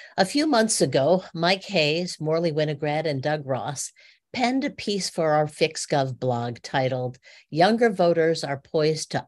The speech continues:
Upend American Politics." The piece hit a nerve, and we received a lot of positive feedback and more and more questions.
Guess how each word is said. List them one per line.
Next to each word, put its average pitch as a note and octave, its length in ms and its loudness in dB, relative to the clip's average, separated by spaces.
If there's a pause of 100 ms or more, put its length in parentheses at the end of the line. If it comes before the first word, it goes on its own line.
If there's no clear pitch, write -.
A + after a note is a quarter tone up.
Upend C#3 640 2
American C3+ 560 -2
Politics." - 800 -10 (520)
The E3+ 80 -4
piece D4+ 400 -2
hit A3 200 4
a G3 40 0
nerve, D#3+ 600 0
and D3 160 -4
we D3 140 -4
received F#3 500 -2
a C#3 80 2
lot F3+ 300 -2
of F3 140 -8
positive D#3+ 520 -2
feedback - 640 -8 (380)
and F#3+ 440 2 (240)
more F3+ 300 4
and E3+ 140 2
more D#3+ 240 -2
questions. - 720 -4